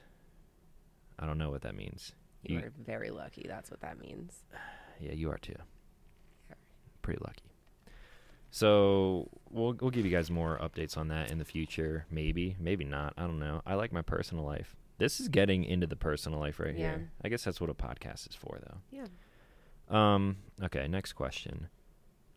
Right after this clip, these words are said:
Speaker 1: Uh, someone just, I don't know if they're demanding or if they're asking, but they said, "Get some new tattoos." Not a question, just, "Get some new tattoos." So
Speaker 2: I
Speaker 1: he's,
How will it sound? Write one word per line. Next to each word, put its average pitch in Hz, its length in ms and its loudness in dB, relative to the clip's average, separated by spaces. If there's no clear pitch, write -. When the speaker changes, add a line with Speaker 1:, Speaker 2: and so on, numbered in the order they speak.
Speaker 1:
Uh, 95 300 4
someone 113 460 0
just, 95 400 0
I 87 100 0
don't 92 100 2
know 92 80 2
if 90 80 0
they're 80 100 0
demanding 104 720 0
or 80 300 0
if - 80 -8
they're - 160 -4
asking, 107 580 -4
but 120 120 -2
they 80 120 0
said, 78 360 -2
"Get 85 220 -2
some 85 240 2
new 87 200 2
tattoos." 90 840 -2
Not 90 240 6
a 85 40 4
question, 78 360 0
just, 71 240 -4
"Get 82 240 2
some 78 360 2
new 78 200 2
tattoos." - 580 -6
So 92 140 2
Speaker 2:
I - 20 8
Speaker 1:
he's, 87 80 6